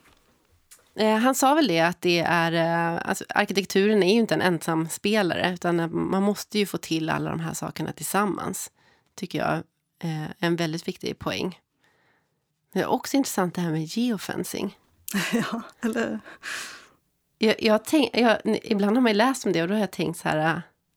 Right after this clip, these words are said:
Speaker 1: science fiction, framtiden.
Speaker 2: Mm, eller möjligtvis L A eller någonting
Speaker 1: Ja.
Speaker 2: sånt, inte Malmö, kanske.
Speaker 1: Inte Malmö, nej precis.
Speaker 2: Nej, men och det, och det är ju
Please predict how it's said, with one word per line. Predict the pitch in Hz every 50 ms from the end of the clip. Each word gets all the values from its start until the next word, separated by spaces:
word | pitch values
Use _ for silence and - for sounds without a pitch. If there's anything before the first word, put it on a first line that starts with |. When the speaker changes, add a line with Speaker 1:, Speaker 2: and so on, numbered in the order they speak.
| _
Speaker 1:
science | - - - 196 185 185 180 -
fiction, | - 202 202 - - - 170 160 170
framtiden. | - - 285 262 247 254 254 247 254 240 247 226 - -
Speaker 2:
Mm, | 220 226
eller | 226 220
möjligtvis | 233 240 233 226 220 - 226 208 196 180 - - - - - - _ -
L | 208 196 185 196
A |
eller | 208 196 175 170 - - 196 185 190 - 196 180
någonting | 170 170 185 254
Speaker 1:
Ja. | 269 262
Speaker 2:
sånt, | 285 330 302 - - -
inte | 214 208 190 - - 202 190 185 180 180 180 190 196 214 208 -
Malmö, | - 208 202 196 202 196
kanske. | 196 196 - - - 247
Speaker 1:
Inte | 277 247 - 208
Malmö, | 247 254 233 226 208 202 208 -
nej | 247 247 254 269
precis. | 254 - 247 233 - - - 302 240 190 156 175 - - - - - _ _ _ _ _ - - - - -
Speaker 2:
Nej, | - 247 247
men | 262 269
och | 269 247
det, | 262
och | - - 247
det | 220 233 277 277 254 226 233 254
är | 294
ju | 311 320 294 269